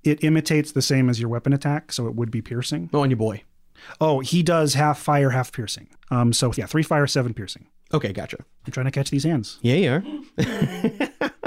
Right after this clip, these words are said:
Speaker 2: And that's the end of that turn, and that moves on to Obasan.
Speaker 1: Gulp.
Speaker 2: Obasan has three arms free, and she uses them. First, she moves herself forward one step, and then uses her extra hands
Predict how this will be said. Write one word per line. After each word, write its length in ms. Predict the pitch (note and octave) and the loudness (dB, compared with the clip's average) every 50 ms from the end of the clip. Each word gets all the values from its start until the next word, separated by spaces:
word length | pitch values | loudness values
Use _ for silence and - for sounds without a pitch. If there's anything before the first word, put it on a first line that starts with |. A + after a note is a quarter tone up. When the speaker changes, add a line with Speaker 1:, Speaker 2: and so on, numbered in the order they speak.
| - - - - - - - A#3 F#3+ C#3 | -8 -6 -10 -16 -16 -14 -12 -12 -10 -4
Speaker 2:
And 100 | - A2+ | -2 0
that's 160 | A#2+ A#2+ - | 0 0 0
the 80 | - C3 | 0 2
end 80 | B2 A#2 | 2 2
of 80 | G#2+ | 2
that 160 | C3+ D#3+ D#3+ | 0 0 -2
turn, 300 | - - E3+ E3 E3 E3+ D3+ | 0 0 0 2 2 2 2
and 120 | - B2+ C3+ | 2 2 2
that 60 | C#3 | 2
moves 200 | D3+ D3+ C#3 C#3+ | 2 2 2 2
on 140 | C3+ C#3+ D3 | 0 0 0
to 320 | - D#3+ D#3 E3 E3+ E3 - _ - | 2 2 2 2 2 -2 -6 _ -2
Obasan. 680 | E3+ E3 C3 B2 A2+ F#2+ - - A2 F2 F2 F2 G2+ - - _ - _ - _ _ _ _ _ - - - | 0 0 2 2 0 0 -2 -6 -6 -8 -8 -12 -14 -18 -20 _ -20 _ -20 _ _ _ _ _ -20 -12 -6
Speaker 1:
Gulp. 380 | F#3+ F#3 E3+ D#3+ G3 G#3 - - - _ _ _ - - - - - - - - - C#3+ | -2 0 0 0 0 -2 -4 -10 -20 _ _ _ -20 -20 -20 -20 -20 -20 -20 -6 -4 -2
Speaker 2:
Obasan 420 | D3+ E3 F#3 A3 - - F#3+ D#3+ | 0 0 0 0 0 0 2 2
has 180 | C#3+ C3+ - - | 2 2 0 -2
three 280 | - A2+ A#2+ B2+ B2+ | -2 0 2 2 2
arms 420 | - A2 A2 G#2 G#2 G2+ G2 - - | 2 2 0 0 0 -2 -4 -6 -8
free, 500 | - _ - A#2+ A2+ G2 G2 C#2 - - _ _ _ _ _ _ _ - - - - - | -10 _ -6 -4 -4 -4 -4 -8 -10 -12 _ _ _ _ _ _ _ -20 -20 -14 -6 -2
and 100 | C3+ C3 | -2 0
she 100 | C#3+ D3+ | 2 4
uses 360 | D3+ E3+ E3 C#3 C3+ A#2 G#2 | 4 4 4 4 2 0 -2
them. 260 | - - - - - - _ _ - | -4 -8 -10 -10 -12 -14 _ _ -2
First, 280 | - F#3+ E3+ D#3 - - | 0 2 2 0 0 -2
she 140 | - E3 | 0 2
moves 220 | D#3 D3 C#3+ B2+ - | 4 4 2 2 2
herself 340 | C3 A#2 - A#2+ A2+ - - | 0 0 0 0 -2 -2 0
forward 340 | - C3 B2+ A#2 A2+ A#2 A2 | 0 2 2 2 2 2 2
one 180 | A2+ A2 A2 | 0 -2 -2
step, 340 | A2+ - - C#3 E3 - - _ _ _ _ _ _ _ _ _ _ _ _ - | -4 -4 -2 -2 -2 -2 -4 _ _ _ _ _ _ _ _ _ _ _ _ 0
and 100 | C3 A#2+ | 2 4
then 100 | A#2 A#2+ | 4 4
uses 300 | B2+ C3+ C3 B2+ B2+ - | 4 4 4 2 0 0
her 140 | - B2+ - | -2 -2 -2
extra 320 | A2+ A2 - - A#2 A2 | -2 -4 -4 -2 -2 0
hands 460 | G#2 B2+ B2 A2 G#2+ G#2+ A2 - - | 2 2 2 2 2 0 0 -2 -6